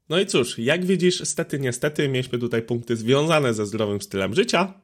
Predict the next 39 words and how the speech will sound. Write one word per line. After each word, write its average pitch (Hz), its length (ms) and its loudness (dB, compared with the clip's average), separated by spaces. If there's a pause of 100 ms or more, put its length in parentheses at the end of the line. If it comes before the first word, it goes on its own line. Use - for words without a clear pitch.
(140)
Według 185 320 -2
mnie 127 300 0
stety, - 460 -4
ponieważ 107 460 -4
jak 117 220 -2
widzicie, 156 460 2 (320)
na 113 160 0
wiele 156 340 -2
aspektów - 600 -6
utrzymanie 151 500 -4
tych 165 200 -6 (100)
podstawowych 160 680 -2
parametrów 123 600 -2
może 107 220 -4
mieć 95 200 -6
wpływ, 240 320 2 (280)
a 165 120 0
jeżeli 170 320 2
ty 196 220 0
chcesz - 280 -6
poprawić 107 480 -6
swój 95 340 -8
zdrowy 160 440 -2
styl 190 200 -2
życia, 175 440 -4
to 302 80 -6
odsyłam 160 320 -2
do 131 100 -2
sponsora 185 500 0
tego 156 180 -2
odcinka, 147 360 -2
czyli 107 180 -6
mojej 107 140 -2
książki 113 360 -4
Świadome 104 380 -2
Odchudzanie, 185 520 0 (280)
gdzie 190 280 4
pomimo 208 440 0
tytułu, 185 480 6